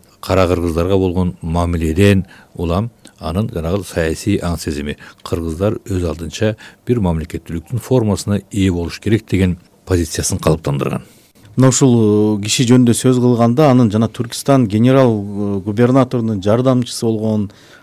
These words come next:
Speaker 2: тилмеч болуп жүргөн деп дагы жазышат экен да тарыхчылар. Ушул жана орусиялык падышачылыкка карап турган учурда ушул Борбор Азиячы. Анан он алтынчы жылдагы үркүн учурунда ал киши кайда болду экен, кандай көз карашта болду экен деген суроо туулбай койбойт экен. Ошол жөнүндө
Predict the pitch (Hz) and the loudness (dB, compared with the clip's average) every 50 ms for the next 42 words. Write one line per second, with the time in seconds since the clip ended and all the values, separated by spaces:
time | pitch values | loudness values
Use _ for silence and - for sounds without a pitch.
0 | _ _ _ - - 135 147 160 165 151 - 147 139 135 123 - 131 123 117 123 | _ _ _ -2 2 4 6 6 6 6 6 4 4 4 4 0 0 2 4 4
1 | 123 123 117 113 113 113 - - 113 110 107 107 107 101 95 110 117 - - 110 | 4 4 4 2 0 -2 -2 0 2 2 2 2 0 2 2 2 2 2 0 -4
2 | - - 101 104 139 208 214 - 156 120 101 - - 104 95 90 85 92 104 90 | -4 -4 -2 0 0 0 0 2 0 0 0 -2 -4 -4 -4 -4 -4 -4 -6 -6
3 | 95 92 90 87 87 107 127 127 120 - 123 113 113 107 - - - - - - | -4 -4 -2 0 2 4 4 4 2 2 2 2 0 0 -4 -8 -20 -20 -20 -20
4 | - - _ - - 117 113 - 123 110 - 117 107 - - 117 123 107 98 110 | -20 -20 _ 0 0 0 2 2 2 2 2 0 -2 0 2 2 2 2 2 2
5 | 113 107 - - 113 98 98 92 90 87 - - 95 87 92 85 - - 90 82 | 2 2 0 -2 -4 -2 -2 -4 -6 -8 -10 -10 -8 -6 -6 -8 -8 -10 -10 -8
6 | 87 92 92 90 92 87 87 85 87 113 135 - - 101 90 - - - - - | -6 -6 -6 -4 -4 -4 -4 -6 -6 -8 -8 -8 -8 -10 -10 -12 -18 -20 -20 -20
7 | - - - - - _ _ _ _ - 104 135 156 135 113 98 123 143 156 170 | -20 -20 -20 -20 -20 _ _ _ _ 0 4 4 4 4 4 4 6 6 6 6
8 | 170 165 - 180 160 - 185 156 143 151 151 160 156 156 151 156 151 131 120 131 | 4 4 0 -2 0 0 0 0 0 2 4 4 4 4 4 4 4 4 4 2
9 | 143 143 - 160 147 135 135 - 127 135 135 127 123 143 147 131 113 113 - 143 | 0 0 0 0 0 0 -2 -2 0 0 2 4 4 4 4 4 2 -2 -4 -4
10 | 117 95 95 95 98 98 143 147 156 151 147 139 131 - 135 127 123 120 104 87 | -4 -4 -4 -4 -2 0 2 4 4 4 2 2 0 0 0 0 0 -2 -4 -6
11 | 85 82 - 87 92 98 110 143 160 170 160 160 160 151 151 160 156 156 143 - | -12 -12 -10 -10 -6 -2 0 2 2 2 2 2 0 0 2 2 2 0 0 -2
12 | - 151 147 147 139 143 - - 143 143 143 143 139 127 117 117 120 127 120 107 | -2 0 0 2 0 0 2 4 4 4 6 4 2 2 0 0 0 0 -2 -2
13 | - - - _ - - _ _ - - 131 139 147 135 - 135 131 131 147 147 | -6 -12 -20 _ -20 -20 _ _ -8 0 2 4 4 4 2 0 2 4 4 6
14 | 131 143 139 135 160 156 160 - - 110 95 98 101 98 101 139 127 120 143 143 | 6 6 6 6 4 4 2 0 -2 -2 -2 -2 -4 -2 -2 -2 0 0 0 0
15 | 131 131 127 123 135 | 0 0 0 2 2